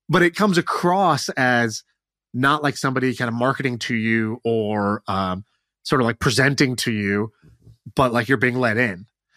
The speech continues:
And I find this so fascinating that people are doing this. And you see this everywhere. And it's, like, the opposite of Instagram in a way. Like, for Instagram, the,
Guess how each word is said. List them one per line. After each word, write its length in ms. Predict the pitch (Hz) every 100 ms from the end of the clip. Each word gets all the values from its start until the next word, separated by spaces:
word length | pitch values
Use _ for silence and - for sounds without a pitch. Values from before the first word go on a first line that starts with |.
| _ _ -
And 100 | 151
I 100 | 147
find 300 | 165 190 202
this 140 | 180
so 380 | - - - 160
fascinating 800 | 170 - 127 135 131 113 98 90 _
that 160 | 139 127
people 240 | 160 143
are 80 | 120
doing 300 | 110 135 120
this. 280 | 95 107 - -
And 100 | 156
you 120 | 170
see 240 | - 202
this 260 | 185 180 - _ _
everywhere. 480 | 151 165 170 156 113
And 160 | 117 165
it's, 120 | 165
like, 160 | 175 -
the 140 | 175 -
opposite 460 | 180 269 202 147
of 120 | 120 120
Instagram 460 | 190 - 123 107
in 40 | 101
a 80 | 95
way. 220 | 107 90
Like, 200 | 101 98 _ _ _ _ _ _ _ _ - -
for 100 | - -
Instagram, 640 | 262 - 180 131 104 110 - - _ _ _ _ _ _ _ _ -
the, 600 | 120 139 131 127 127 123